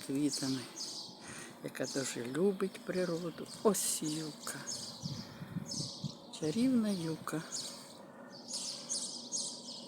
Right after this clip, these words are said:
Клумби пані Людмили теж постраждали від, м,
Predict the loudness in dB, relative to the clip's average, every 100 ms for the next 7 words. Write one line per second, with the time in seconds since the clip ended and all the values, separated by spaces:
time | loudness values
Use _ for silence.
0 | -12 -6 -4 -2 -4 -8 -12 -14 -14 -12
1 | -12 -12 -14 -14 -14 -12 -12 -12 6 12
2 | 12 12 12 10 12 12 10 10 12 12
3 | 12 12 10 4 0 0 0 -6 -10 -14
4 | -14 -14 -12 -12 -10 -10 -10 -10 -8 8
5 | 12 12 12 6 4 -2 -6 -10 -2 4
6 | 6 8 10 10 10 10 10 10 10 10
7 | 8 4 -2 -6 -10 -10 -10 -10 -10 -8
8 | -2 0 6